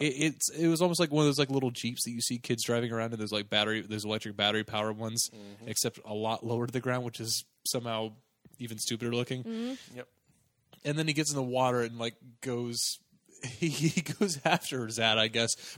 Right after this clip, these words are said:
Speaker 2: but then he immediately crashes it into the side of the, <laughs> into the side of the, of the river.
Speaker 1: But what does he crash into? That's what I don't understand.
Speaker 2: A stick.
Speaker 1: He's, there's, like, a couple of little sticks along the side of the river,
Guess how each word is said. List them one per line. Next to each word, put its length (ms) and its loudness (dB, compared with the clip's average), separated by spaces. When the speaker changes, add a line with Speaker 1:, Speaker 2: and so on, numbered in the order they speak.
Speaker 2:
but 120 0
then 100 2
he 100 2
immediately 420 -2
crashes 520 2
it 100 0
into 160 0
the 120 2
side 320 6
of 80 2
the, 200 2
<laughs> 40 -6
into 260 0
the 220 -6
side 200 6
of 80 -2
the, 260 -4
of 100 -2
the 80 2
river. 360 2
Speaker 1:
But 80 8
what 200 4
does 180 6
he 120 6
crash 520 2
into? 480 -2
That's 320 4
what 160 4
I 80 2
don't 220 2
understand. 440 -4
Speaker 2:
A 80 6
stick. 640 8
Speaker 1:
He's, 160 4
there's, 240 0
like, 240 6
a 40 0
couple 360 -2
of 60 -4
little 160 0
sticks 540 0
along 480 4
the 100 0
side 540 4
of 440 -2
the 300 0
river, 480 0